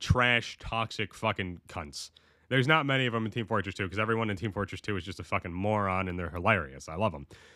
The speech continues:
And Foxhole is the same way. You know, you have serious people in Foxhole, and there are m-, moments in Foxhole where you need to be serious, but if you're gonna be the douchebag that starts, like, breaking a rule by taking fucking ammunition out of somebody else's tank and then dropping it on the floor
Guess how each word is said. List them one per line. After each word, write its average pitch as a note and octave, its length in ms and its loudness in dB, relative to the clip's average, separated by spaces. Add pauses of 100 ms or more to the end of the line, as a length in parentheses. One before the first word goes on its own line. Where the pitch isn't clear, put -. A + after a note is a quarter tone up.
(280)
And A2 240 4
Foxhole G3 360 4
is E3 80 0
the D#3 80 -4
same G3 200 2
way. D3 300 4
You D3 140 0
know, E3 80 4
you D#3+ 100 4
have E3+ 140 0
serious F3+ 280 2
people E3 240 2
in D3 100 2
Foxhole, D#3+ 440 6
and A#3 160 2
there B3+ 100 4
are B3+ 140 6
m-, G#3+ 260 4
moments G3+ 400 8
in F3 120 -2
Foxhole D3+ 420 2
where C3 100 2
you C3 120 2
need C3 140 0
to A#2 60 -6
be A#2 80 0
serious, F#2+ 400 0
but A2 220 2 (340)
if D3+ 80 4
you're F#3 100 6
gonna G3+ 120 4
be F#3+ 80 6
the D#3+ 100 4
douchebag D#3 460 4
that B2 140 4
starts, C#3 280 2
like, A2+ 260 2
breaking A#2+ 480 2
a A#2 40 2
rule A2 240 4
by G#2 160 4
taking A2 340 0
fucking G#2+ 400 0
ammunition G#2 560 2
out G2+ 120 2
of F#2 80 -4
somebody G2+ 240 0
else's G2+ 260 0
tank G#2 300 0
and G#2 100 0
then F#2+ 80 0
dropping F#2+ 380 0
it - 20 -2
on G2 140 0
the F#2 60 -4
floor G2+ 280 -2